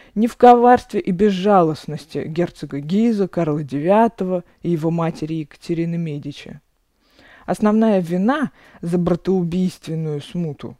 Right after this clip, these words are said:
которая поставила Францию на грань национальной катастрофы, падает на религию и её фанатических служителей, причём как католиков, так и протестантов.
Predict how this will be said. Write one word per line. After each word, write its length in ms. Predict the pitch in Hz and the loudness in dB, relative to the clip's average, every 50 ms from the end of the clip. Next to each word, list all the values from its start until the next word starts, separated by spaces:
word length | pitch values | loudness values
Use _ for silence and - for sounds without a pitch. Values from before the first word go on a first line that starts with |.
| _ _ _ _ _ _ | _ _ _ _ _ _
которая 360 | _ - 165 - - 135 139 139 | _ -8 -6 -6 -6 -8 -8 -6
поставила 640 | - 160 170 - - - 180 165 147 143 143 139 | -6 -6 -6 -4 -2 -2 0 0 0 -2 -6 -8
Францию 640 | 135 - - - 175 175 175 170 139 - - 143 139 - - - - - - - - - _ _ _ | -10 -10 -6 -4 -2 -2 -2 -4 -6 -8 -10 -10 -12 -12 -18 -20 -20 -20 -20 -20 -20 -20 _ _ _
на 180 | - 165 180 185 | 0 0 2 2
грань 300 | 170 175 185 175 170 156 | 4 4 4 4 2 0
национальной 600 | 151 147 - - 165 170 170 165 147 143 131 131 | -2 -6 -6 -4 -4 -2 -2 -4 -6 -6 -10 -12
катастрофы, 760 | - - - 160 180 - - - 160 151 127 - - - - _ _ _ _ _ _ | -12 -6 -4 -2 -4 -4 -6 -8 -8 -8 -8 -10 -16 -18 -20 _ _ _ _ _ _
падает 400 | - 202 208 208 214 208 196 - | 2 4 4 6 4 2 2 0
на 80 | 170 175 | -2 0
религию 720 | 175 208 220 240 277 269 220 160 139 147 139 - - 147 - _ _ _ | 2 2 4 4 4 2 2 0 -2 -6 -12 -12 -14 -16 -20 _ _ _
и 100 | - 180 | -4 -2
её 180 | 190 190 202 185 | 0 2 0 0
фанатических 880 | - - 175 185 190 214 - - 180 - - 147 - - - 156 - | -2 -4 -4 -2 -2 -2 -2 -4 -6 -8 -8 -12 -16 -14 -16 -18 -12
служителей, 720 | - - 190 202 202 214 208 185 - 147 139 - 123 - _ _ _ _ _ _ _ _ | -6 -4 -2 -2 0 0 -2 -2 -4 -8 -10 -10 -14 -16 _ _ _ _ _ _ _ _
причём 380 | 190 175 - - 196 170 - - _ _ | -8 -6 -4 -4 -4 -4 -6 -10 _ _
как 200 | - 185 175 - | -2 -2 -2 -2
католиков, 580 | - 160 - - 240 254 208 160 - - - - _ | -6 -6 0 0 2 2 2 0 -4 -10 -20 -6 _
так 200 | - 196 180 - | -2 -2 -2 -2
и 40 | 190 | -8
протестантов. 760 | - - - - - 208 - - 190 147 135 - - - _ | -12 -14 -12 -10 -10 -10 -6 -4 -4 -4 -4 -10 -18 -20 _